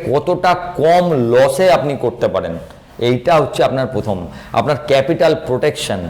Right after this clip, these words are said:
এটা কিন্তু সবচেয়ে আগে দরকার। যারা ট্রেডিংয়ের জন্য, আমি ইনভেস্টমেন্টের কথা বলছি না, যারা ট্রেডিংয়ের জন্য শুধু ভাবছেন, তাদের ক্ষেত্রে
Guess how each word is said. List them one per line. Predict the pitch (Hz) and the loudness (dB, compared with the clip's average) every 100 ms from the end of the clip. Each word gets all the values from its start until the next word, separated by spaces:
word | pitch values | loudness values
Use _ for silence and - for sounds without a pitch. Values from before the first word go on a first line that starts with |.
| 80 - - | -12 -18 -6
এটা | 110 131 | -4 -2
কিন্তু | 139 139 | -4 -6
সবচেয়ে | - 107 - 131 | -6 -8 -4 -2
আগে | 95 92 | 0 -2
দরকার। | 85 80 - 80 - - - - - - - | -2 -4 -6 -10 -12 -20 -20 -20 -20 -18 -2
যারা | 107 143 | 0 0
ট্রেডিংয়ের | - 151 156 185 143 | 2 2 4 2 2
জন্য, | 107 92 85 82 - - | 0 -4 -6 -8 -12 -8
আমি | 113 127 | -2 0
ইনভেস্টমেন্টের | 135 143 156 156 151 131 | 2 2 0 0 -2 -2
কথা | 123 117 | -2 0
বলছি | 98 92 101 | -2 -2 -2
না, | |
যারা | 101 120 | 0 0
ট্রেডিংয়ের | - 127 127 147 156 123 | -2 -2 0 2 0 -2
জন্য | 127 120 | -2 -4
শুধু | 110 110 | -4 -2
ভাবছেন, | 98 90 76 95 85 - - - | -2 -4 -4 -6 -6 -14 -20 -4
তাদের | 101 123 147 | 0 2 2
ক্ষেত্রে | 156 147 | 0 -2